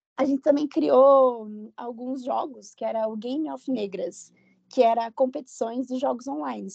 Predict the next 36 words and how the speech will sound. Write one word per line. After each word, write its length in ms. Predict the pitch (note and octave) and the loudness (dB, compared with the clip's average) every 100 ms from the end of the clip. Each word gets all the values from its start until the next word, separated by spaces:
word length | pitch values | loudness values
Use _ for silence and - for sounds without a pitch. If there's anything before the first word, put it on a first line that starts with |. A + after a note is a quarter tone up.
| - | -10
como 260 | A3 A3 | -6 -2
War, 420 | A#3+ B3+ B3 A2 G3 | 2 2 2 0 0
Gartic, 540 | A3+ E3+ A#2+ - - G#2+ | 2 2 0 -6 -10 -10
Stop, 760 | - - C3+ A#3+ A3 A#3+ A3+ - _ _ - | -10 -2 0 2 -2 -8 -10 -12 _ _ -4
e 300 | B3 B3 B3 A#3 | 2 2 2 2
também 240 | B3+ B3+ | 2 2
fazíamos 640 | - C4 A#3 B3+ C4 C4 | 4 2 4 2 4 2
algumas 360 | C4 A#3+ B3+ C4 | 0 0 -2 0
reuniões 420 | B3+ B3+ B3+ A#3 | 0 0 0 2
online, 600 | C4 C4+ C4+ F4 A#3 A3 - - _ _ _ _ _ | 2 2 2 2 2 -4 -14 -20 _ _ _ _ _
que 200 | - B3+ | 0 2
eram 760 | A#3+ A#3+ A#3+ B3 B3 A#3+ B3 A#3 | 4 2 -2 -2 -4 -6 -8 -4
temáticas. 800 | D4+ D4+ G3+ - - G#3 - - | -2 0 -4 -8 -8 -8 -10 -16
Como 220 | - B3 B3+ | -2 2 6
um 80 | |
exemplo, 360 | B3+ A3+ A#3+ C4 | 4 2 -4 -2
a 40 | |
gente 200 | C4+ C4 | -2 -4
fez 220 | - C4 B3+ | 0 2 2
uma 140 | B3+ | 0
de 80 | C4+ | 0
festa 280 | C#4 C4 C4+ | -4 -2 0
junina, 440 | D#4 F4 C4+ A3 | 6 6 6 0
onde 160 | G3+ G#3 | -8 -2
todo 200 | A#3 B3 | 0 0
mundo 240 | A#3+ A3 | -2 -6
foi 200 | - A#3 | -4 -4
caracterizado, 1000 | A#3 A3+ - A#3 C4+ A#3+ C4+ C4 A#3+ G3+ | -2 -4 -2 -2 0 0 2 2 0 -2
a 60 | A#3 | -4
gente 220 | A3 - | -6 -4
fez 160 | A#3 | -2
algumas 280 | A#3 A3+ A3+ | -2 -6 -14
brincadeiras 600 | G#3 A#3 B3 A3 A#3+ A3+ | -16 -8 -6 0 0 0
durante 300 | G#3 A3 A3 | -4 -6 -6
a 20 | A3+ | -6
chamada, 720 | B3+ B3 C4 C#4 B3+ B3+ | -4 -2 -2 -2 0 -2